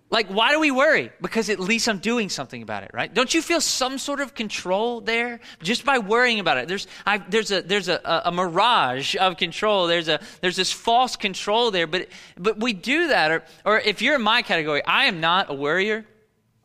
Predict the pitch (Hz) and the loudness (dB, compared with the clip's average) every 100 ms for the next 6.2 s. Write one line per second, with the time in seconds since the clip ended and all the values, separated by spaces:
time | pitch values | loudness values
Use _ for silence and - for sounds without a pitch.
0 | - 151 165 165 190 170 175 156 160 - | -6 0 0 2 0 0 0 0 0 0
1 | 160 190 - 185 165 170 160 147 135 139 | 0 -2 -2 -4 0 0 2 -2 -6 -6
2 | 147 147 131 113 123 - 107 104 - 151 | -2 0 -2 -4 -6 -6 -10 -12 -4 -2
3 | - 175 208 220 196 190 175 165 147 151 | 0 0 0 0 0 2 2 0 -4 -4
4 | 165 175 170 165 156 143 143 135 139 135 | 0 0 2 0 0 0 0 0 -2 -4
5 | 123 117 113 151 170 165 165 175 170 170 | -6 -8 -4 0 0 2 -2 -2 -2 0
6 | 180 | -2